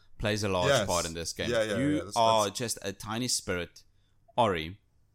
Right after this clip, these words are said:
Speaker 2: Hmm.
Speaker 1: Man, you, you really are tiny.
Speaker 2: Yeah.
Speaker 1: The regular enemies are bigger compared to you.
Speaker 2: Mm-hmm.
Speaker 1: I don't know.
Speaker 2: Mm-hmm.
Speaker 1: I don't know how else to, uh, explain this, but the, when you fight a boss or anything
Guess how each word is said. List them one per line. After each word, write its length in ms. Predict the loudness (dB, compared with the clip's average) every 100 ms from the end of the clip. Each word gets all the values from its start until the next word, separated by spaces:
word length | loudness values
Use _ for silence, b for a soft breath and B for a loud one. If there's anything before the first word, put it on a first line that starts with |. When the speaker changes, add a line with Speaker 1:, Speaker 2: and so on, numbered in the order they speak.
| _ _ -18 -12
Speaker 2:
Hmm. 160 | -6
Speaker 1:
Man, 260 | -2 -2 -6
you, 260 | -12 -10 -8
you 280 | -6 -4 -2
really 420 | 0 2 2 2 4
are 520 | 8 10 10 6 2 -8 _
tiny. 680 | 0 4 4 4 0 -4 -12 -20 -20 -20 _ _ -8
Speaker 2:
Yeah. 200 | -6 -6 -14 -20 -20 _
Speaker 1:
The 160 | 0 4
regular 460 | 6 6 6 4 4
enemies 640 | 4 2 2 0 0 -4 2
are 400 | 4 4 2 -4 _ _ _ _ _ _ _ _ _ _ _ _ -20 -4
bigger 400 | -2 2 2 2
compared 460 | -2 -4 0 -2 -2
to 120 | -8
you. 180 | -10 -12 -18 b -8
Speaker 2:
Mm-hmm. 160 | -2
Speaker 1:
I 60 | 0
don't 120 | 2
know. 60 | 2
Speaker 2:
Mm-hmm. 120 | 2
Speaker 1:
I 40 | 2
don't 80 | 2
know 80 | 2
how 260 | 4 2
else 160 | 0 -2
to, 200 | -4 -4 -2
uh, 180 | -2 -2
explain 380 | -6 -4 -2 -2
this, 160 | -6 -6
but 360 | -4 -4 -4 -14
the, 220 | -10 -10 -6
when 180 | -4 -4
you 140 | -4
fight 380 | -2 0 0 0
a 80 | -6
boss 360 | -2 0 0 -2
or 220 | -4 -4 -2
anything 640 | -2 -2 -2 -4 -4